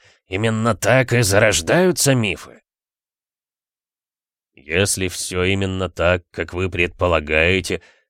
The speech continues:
тогда многое становится понятным, мистер Хантер. Неясно лишь одно, что же на самом деле случилось той ночью в лесу с Эдвардом Россом?»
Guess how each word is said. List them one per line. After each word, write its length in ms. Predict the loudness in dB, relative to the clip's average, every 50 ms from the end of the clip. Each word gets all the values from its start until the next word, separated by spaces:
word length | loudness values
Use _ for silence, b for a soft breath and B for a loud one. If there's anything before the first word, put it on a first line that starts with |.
| b _ -6
тогда 320 | -6 -4 -2 0 0 0
многое 500 | 0 -2 -2 -2 -2 -2 0 0 0 0
становится 680 | -2 -2 -2 -2 -2 -2 -2 -2 -2 -4 -4 -6 -6 -2
понятным, 800 | -2 -2 -2 0 0 -2 -2 -2 -4 _ -6 -6 -6 -4 -4
мистер 380 | -4 -2 -2 -2 0 -2 -2 -2
Хантер. 540 | -2 0 0 0 0 -2 -8 -16 -20 -20 _ _ _ _ _ _ _ _ _ _ _
Неясно 600 | -12 -10 -10 -6 -4 -2 -2 0 0 0 0 -2
лишь 300 | -2 -2 -2 -4 -4 -4
одно, 540 | -4 -4 -6 -6 -6 -4 -4 -4 -4 -6 b b b b b b _
что 320 | -14 -14 -10 -6 -4 -4
же 160 | -2 -2 -2
на 140 | -2 -2 -2
самом 500 | -2 0 0 0 2 2 0 0 -2 -4
деле 340 | -4 -2 -2 -2 0 -2 -2
случилось 720 | -2 -2 -4 -4 -6 -6 -8 -8 -6 -4 -2 -2 -2 -2
той 220 | -2 -2 -2 0 0
ночью 540 | -2 -2 -2 -2 -2 -4 -4 -4 -4 -4 -4
в 80 | -4
лесу 440 | -4 -2 -2 -2 -2 -4 -4 -4 -4
с 140 | -2 -2 0
Эдвардом 580 | 0 0 0 0 -2 -2 -2 0 -2 0 0
Россом?» 540 | 2 2 2 2 0 -2 -4 -6 -6 -10 -16